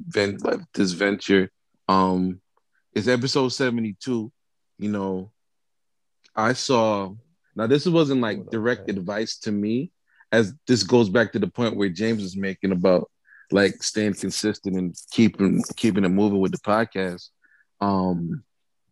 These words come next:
Speaker 1: Kev on Stage kinda set me a challenge without saying it directly to me.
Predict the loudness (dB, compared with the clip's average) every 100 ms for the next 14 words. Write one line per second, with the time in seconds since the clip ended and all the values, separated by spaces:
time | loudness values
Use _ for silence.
0 | _ _ _ _ _ _ _ _ _ _
1 | _ 0 4 6 4 2 2 2 2 0
2 | -4 -8 -10 -6 -2 -2 -2 -4 -2 -2
3 | -2 -2 -2 -2 0 0 2 -2 -6 -12
4 | -18 _ _ _ _ _ _ 2 4 4
5 | 2 -2 -2 0 -2 -2 0 0 -2 -6
6 | 0 2 2 0